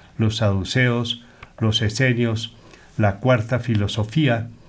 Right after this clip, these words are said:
los ancianos, los escribas y sacerdotes, los helenistas, los samaritanos, los publicanos, los pastores. Luego pasamos a la Galilea de Jesús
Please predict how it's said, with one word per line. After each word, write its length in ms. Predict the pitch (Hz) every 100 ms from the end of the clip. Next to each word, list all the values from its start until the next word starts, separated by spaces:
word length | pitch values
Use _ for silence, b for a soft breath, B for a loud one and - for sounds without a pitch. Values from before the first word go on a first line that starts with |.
| B B B -
los 240 | 117 110
ancianos, 840 | 110 98 - 135 127 113 110 - 110
los 260 | 107 -
escribas 680 | 104 - - 151 135 127 -
y 40 |
sacerdotes, 1000 | 110 120 113 123 104 110 107 117 110 - B B B B -
los 200 | 113 120
helenistas, 920 | 107 104 113 143 - 120 110 110 -
los 200 | 107 98
samaritanos, 1000 | 110 98 95 90 127 123 110 110 110 B B B B 117
los 160 | 110
publicanos, 1080 | - 110 98 95 120 123 110 107 101 - B B -
los 220 | 110 110
pastores. 800 | - 110 - - 98 85 - - - - - - B B B B B B B B B - - -
Luego 300 | 156 190 180
pasamos 520 | 131 135 135 147 147
a 60 | 120
la 120 | 113
Galilea 460 | 107 104 104 135 147
de 80 |
Jesús 600 | 110 123 - 147 104 -